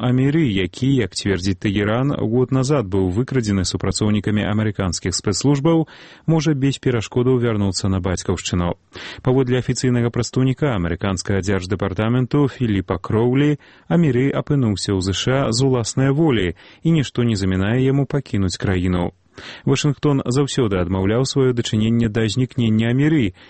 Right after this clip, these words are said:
які, паводле шэрагу крыніц, браў удзел у даследаваннях для іранскай ядзернай праграмы. Брытанскія ўлады пазбавілі падданства Вялікай Брытаніі Анну Чэпман, адну з дэпартаваных з З Ш А на мінулым тыдні расійскіх агентаў.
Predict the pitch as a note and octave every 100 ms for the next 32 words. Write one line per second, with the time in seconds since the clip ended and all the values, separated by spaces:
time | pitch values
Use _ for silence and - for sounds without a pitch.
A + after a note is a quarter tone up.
0 | _ A#2 G#2 D3+ C3+ G2 F#2+ F#2 F2 -
1 | G2 F#2 F2 A2+ B2 E3 C3+ A#2+ C#3+ C3+
2 | G#2+ A#2+ C3 F#2 B2 A#2+ - A2 G#2 A2
3 | A#2 B2 - A2 G#2+ B2+ C3+ G2+ F#2+ -
4 | G#2+ G#2+ - A2+ G2 F2 E2+ E2 F#2+ F2+
5 | F#2+ F#2 F2+ - _ _ _ _ _ _
6 | _ _ _ _ - - - - - -
7 | C3 C#3+ D#3+ C3 - D#3 E3 C3 F#2 E2+
8 | F#2+ F2 G2+ A#2+ B2 A#2+ - A2+ G#2+ A#2
9 | C3 - C3 B2 A#2 G#2+ G#2 F#2+ G2 B2
10 | C3+ C#3 C#3 C#3 - A#2+ B2 B2 C3+ -
11 | E3 C#3 - F2+ E2+ - F#2+ F2+ G2+ G2+
12 | F#2 A#2+ B2+ - B2 A#2 F#2+ F2+ - -
13 | G2 G#2 G2+ - A2+ C3+ B2 G2 G2 F#2+
14 | F#2+ C#3+ C#3 D3 C#3 B2+ C3+ - - G#2
15 | - G#2 - A2 A2 A2+ A#2 G2+ G2 F2